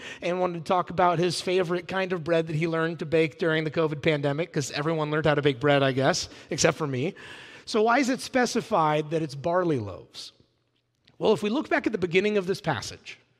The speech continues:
there was a short detail which is pretty easy to miss. Now, the passage started with this. You know, after this, Jesus crossed to the other shore. Uh, there were tons of people that followed him, and he and his disciples went up on the mountain. And then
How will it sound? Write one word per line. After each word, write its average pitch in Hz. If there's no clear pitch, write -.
there 185
was 170
a 160
short 254
detail 135
which 123
is 127
pretty 160
easy 127
to 98
miss. -
Now, 175
the 185
passage 247
started 180
with 165
this. 127
You 151
know, 160
after 185
this, 160
Jesus 143
crossed 165
to 202
the 160
other 156
shore. 180
Uh, 139
there 139
were 139
tons 190
of 160
people 185
that 170
followed 170
him, 175
and 165
he 165
and 160
his 156
disciples 143
went 139
up 139
on 135
the 127
mountain. 131
And 123
then 175